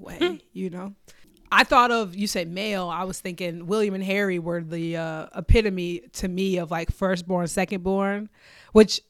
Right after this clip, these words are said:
Speaker 1: in their situation as, you know, the, what do they call 'em when you're next in line? To, like, take over the throne? The line of succession? Anyways,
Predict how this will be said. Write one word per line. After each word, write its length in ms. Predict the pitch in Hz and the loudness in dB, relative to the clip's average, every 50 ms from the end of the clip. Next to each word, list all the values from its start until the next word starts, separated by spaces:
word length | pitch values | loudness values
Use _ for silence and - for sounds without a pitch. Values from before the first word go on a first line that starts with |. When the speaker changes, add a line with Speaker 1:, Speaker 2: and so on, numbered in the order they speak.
| _ _ - | _ _ 2
Speaker 1:
in 140 | - 247 262 | 2 4 6
their 120 | 269 247 | 6 6
situation 840 | - - 254 202 - 214 196 208 220 214 - - 190 180 180 170 170 170 | 4 4 2 0 0 2 4 4 4 4 2 0 -4 -4 -6 -8 -8 -4
as, 480 | - 190 185 185 175 165 151 - - - | -2 -2 0 0 -2 -4 -6 -10 -12 -10
you 120 | 208 185 | -10 -8
know, 260 | 170 160 139 135 165 180 180 165 160 165 | -8 -8 -10 -10 -12 -14 -18 -18 -12 -8
the, 420 | 165 170 165 156 151 156 160 160 - _ _ _ _ _ _ _ _ _ | -6 -6 -4 -6 -6 -8 -10 -12 -14 _ _ _ _ _ _ _ _ _
what 100 | 214 214 | -4 -2
do 60 | 196 | 0
they 100 | 196 180 | -2 -2
call 260 | - - 180 175 160 156 | -2 -2 -2 -2 -2 -4
'em 120 | 156 156 - _ _ | -8 -12 -14 _ _
when 120 | - 180 | -6 -4
you're 100 | 180 175 | -4 -2
next 220 | 175 180 170 - - | -4 -4 -6 -6 -8
in 80 | 170 160 | -8 -6
line? 340 | 165 160 151 151 151 156 147 - - _ _ _ _ _ _ _ _ _ _ _ _ _ _ _ _ - 185 | -6 -6 -6 -8 -10 -12 -14 -16 -20 _ _ _ _ _ _ _ _ _ _ _ _ _ _ _ _ -14 -6
To, 120 | - - 247 | -4 0 2
like, 180 | 240 220 196 | 2 2 2
take 180 | - 208 202 190 | 2 -2 0 2
over 160 | 196 180 180 | 0 0 0
the 120 | 170 175 175 | -2 -6 -6
throne? 440 | - 196 190 185 190 190 196 196 202 _ _ _ _ _ _ _ _ _ _ _ _ | -6 -4 -4 -2 -2 -4 -6 -8 -14 _ _ _ _ _ _ _ _ _ _ _ _
The 80 | - 202 | 2 4
line 180 | 208 208 226 | 4 6 4
of 80 | 226 208 | 2 0
succession? 1000 | - - - - - - - - 196 - - 214 214 202 - - 208 202 208 220 - _ _ _ _ - - - - | -4 -8 -12 -14 -14 -10 -8 -8 -8 -4 -4 -2 -2 0 -2 -2 -4 -4 -6 -10 -16 _ _ _ _ -20 -20 -6 -2
Anyways, 520 | 339 349 330 262 220 180 165 170 156 - | 2 4 6 6 6 4 2 -2 -6 -10